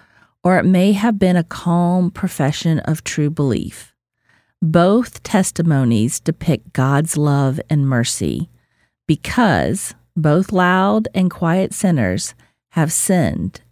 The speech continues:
and fallen short of the glory of God. God word,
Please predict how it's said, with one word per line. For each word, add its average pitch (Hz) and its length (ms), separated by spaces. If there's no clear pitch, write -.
and 156 160
fallen 139 520
short - 600
of 139 120
the 143 80
glory 117 360
of 101 120
God. 127 480
God 220 220
word, 277 260